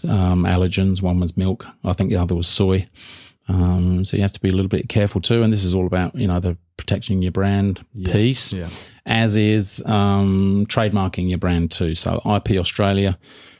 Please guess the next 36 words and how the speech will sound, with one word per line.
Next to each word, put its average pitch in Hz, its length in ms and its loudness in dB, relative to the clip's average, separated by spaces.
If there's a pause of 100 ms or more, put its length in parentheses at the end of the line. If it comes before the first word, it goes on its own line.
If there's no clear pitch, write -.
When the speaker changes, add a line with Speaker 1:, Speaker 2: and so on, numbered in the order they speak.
(220)
Speaker 1:
if - 120 -8
you've 107 120 0
got 113 180 2
a 113 40 -2
great 107 260 2
idea 107 320 2
and 107 80 2
you've 101 100 -2
got 101 160 -2
a 101 40 -2
great 104 340 0
unique 104 520 0 (100)
brand 104 520 2 (400)
name, 107 720 2
then, 98 400 0
uh, 95 220 2
you 92 180 0
wanna 92 320 2
register 95 460 -2
that 95 280 -2
with 104 140 0
I 92 140 0
P 92 180 -4
Australia 95 440 -2
to 104 100 -8
get - 160 -8
that 98 160 -4
protected, - 500 -4 (100)
to - 140 -4
stop - 260 -2
people 98 320 0
infringing 92 640 0
on 90 160 0
your 90 200 0
good 92 220 -2
work 127 440 0